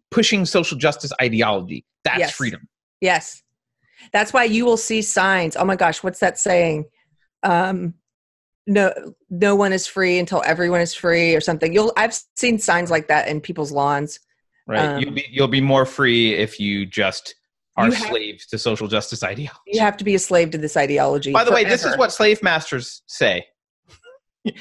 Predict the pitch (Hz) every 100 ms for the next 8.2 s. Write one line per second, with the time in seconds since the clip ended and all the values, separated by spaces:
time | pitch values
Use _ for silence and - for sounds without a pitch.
0 | - - - 254 247 269 262 254 269 160
1 | 147 165 - 165 180 175 190 202 190 175
2 | 175 156 170 175 151 110 101 104 110 107
3 | 139 127 110 101 147 - 185 - - -
4 | - 147 120 - 139 139 107 95 87 87
5 | 82 85 - 92 90 90 95 117 107 165
6 | 143 147 110 101 110 117 135 190 - 175
7 | 160 123 110 123 104 - 175 170 90 78
8 | 78